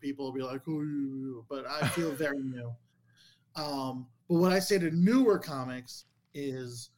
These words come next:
Speaker 1: the reason we're, the reason we ended up doing comedy is because someone in our life was like, "You're funny.
Speaker 2: Uh-huh.
Speaker 1: You should try stand-up."
Speaker 2: Right. Yep.
Speaker 1: In ge-,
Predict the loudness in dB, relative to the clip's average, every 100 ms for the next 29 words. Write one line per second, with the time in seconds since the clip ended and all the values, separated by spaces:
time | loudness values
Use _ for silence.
0 | _ _ _ _ -4 -2 0 0 -2 0
1 | 2 2 0 -4 -10 -20 _ _ _ _
2 | _ _ -6 2 4 4 2 -2 -2 0
3 | 0 0 -6 2 2 4 0 -2 -4 -4
4 | -6 -8 -10 _ _ _ _ _ _ _
5 | -16 -12 -6 -6 -4 -2 0 2 2 2
6 | 0 0 0 -2 -6 -4 -6 -2 4 4
7 | 2 0 0 0 -6 -10 _ _ _ _
8 | _ _ _ -10 -8 -8 -4 -2 -2 -6
9 | -4 -4 -2 -4 -6 -8 -18 _ _ _
10 | _ _ _ _ _ -2 -2 -4 _ _
11 | _ _ -4 -2 -2 -6 -10 -6 -2 2
12 | 2